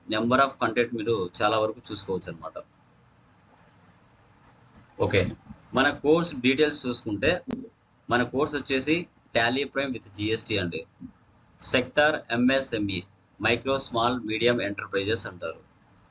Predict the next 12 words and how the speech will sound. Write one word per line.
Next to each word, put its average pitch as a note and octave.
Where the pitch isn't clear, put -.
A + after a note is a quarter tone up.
Tally C3+
Prime-ని C3+
మనము B2
ఎక్కువగా D3
ఎక్కడ B2+
యూజ్ C3
చేస్తాము A2
అంటే, C#3+
మిడిల్ B2+
స్కేల్ B2+
ఇండస్ట్రీస్ A#2+
and A#2+